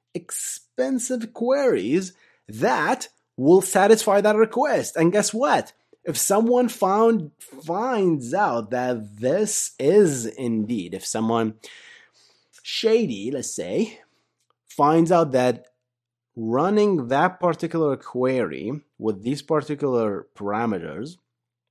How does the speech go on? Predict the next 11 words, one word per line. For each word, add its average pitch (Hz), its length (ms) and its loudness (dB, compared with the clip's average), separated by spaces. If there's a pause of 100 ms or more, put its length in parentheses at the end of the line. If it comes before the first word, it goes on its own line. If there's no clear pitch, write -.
(460)
is 117 160 -4
expensive 135 680 -2
for 101 240 -6
your 151 200 0
server, 113 500 -2
guess 139 240 -4
what? 190 320 -2 (480)
If 127 140 -10
he's 143 200 2
evil 160 460 2
enough, 131 540 4